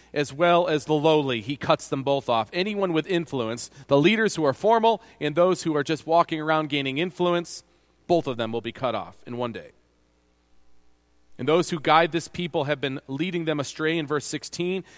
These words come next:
"and those who are guided by them are swallowed up." From lofty to the lowly, God's outstretched hand will do its work of judgment, and he always responds to pride in the same way. Thankfully, it looks smaller in our own lives,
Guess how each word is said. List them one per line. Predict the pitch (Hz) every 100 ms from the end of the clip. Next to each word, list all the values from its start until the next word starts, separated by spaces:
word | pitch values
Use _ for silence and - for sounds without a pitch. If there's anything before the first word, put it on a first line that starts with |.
| -
"and | 147
those | 165 208 208
who | 196 180
are | 139
guided | 120 156 208 220
by | 156 170
them | 170 170 175
are | 123
swallowed | 110 - - 139 147 147 143
up." | 127 101 - _ _ _ _ _ _ _ - - _
From | 135 117
lofty | 120 180 220 - 214
to | 196
the | 185 180
lowly, | 151 139 135 135 - _ -
God's | 135 156 175
outstretched | - 143 156 - 160 156 -
hand | - 127 113
will | 113 120
do | 107 196
its | 202 -
work | 156 147
of | 117
judgment, | 131 131 92 92 - - -
and | 160
he | 175 170
always | 185 233 254 254 -
responds | 226 - - 180 175 156
to | -
pride | - 156 151
in | 151
the | 135
same | - 147 131
way. | 139 117 92 - - -
Thankfully, | 214 240 - 190
it | 165
looks | 185
smaller | - - - 247 262 180 151
in |
our | 151
own | 175 220
lives, | 139 123 127 -